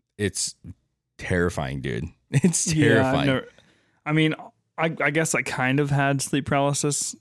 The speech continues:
Speaker 2: when
Speaker 1: Well,
Speaker 2: I
Speaker 1: you
Speaker 2: woke
Speaker 1: had
Speaker 2: up.
Speaker 1: it in a dream, but the, that doesn't change the fact that it's still the same feeling.
Speaker 2: Feeling once I woke up, the feeling was still there.
Speaker 1: Yeah. And, but, like, being conscious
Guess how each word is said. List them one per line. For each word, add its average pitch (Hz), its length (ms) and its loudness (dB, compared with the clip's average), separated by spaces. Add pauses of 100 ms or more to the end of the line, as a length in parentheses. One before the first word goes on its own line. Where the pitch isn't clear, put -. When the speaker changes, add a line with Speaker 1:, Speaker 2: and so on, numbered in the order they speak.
Speaker 2:
when 147 180 4
Speaker 1:
Well, - 20 6
Speaker 2:
I - 80 8
Speaker 1:
you - 60 10
Speaker 2:
woke - 60 6
Speaker 1:
had 185 100 4
Speaker 2:
up. 156 180 4
Speaker 1:
it - 60 -4
in 139 140 4
a 98 60 2
dream, 104 500 2 (480)
but 110 360 2
the, 107 260 2
that 107 160 2
doesn't 120 260 2
change 110 280 2
the 104 60 -2
fact 92 260 0
that 92 60 0
it's 80 120 0
still 107 200 0
the 87 100 0
same 85 540 0 (320)
feeling. 117 560 -2
Speaker 2:
Feeling 151 540 2
once 135 220 2
I 131 60 2
woke 113 240 0
up, 127 160 0
the 123 80 -6
feeling 120 300 0
was 110 100 -4
still 107 200 -4
there. 101 340 -4 (140)
Speaker 1:
Yeah. 107 460 2 (300)
And, 104 460 0 (1900)
but, 135 140 4
like, 110 220 2
being 143 240 4
conscious 117 920 -2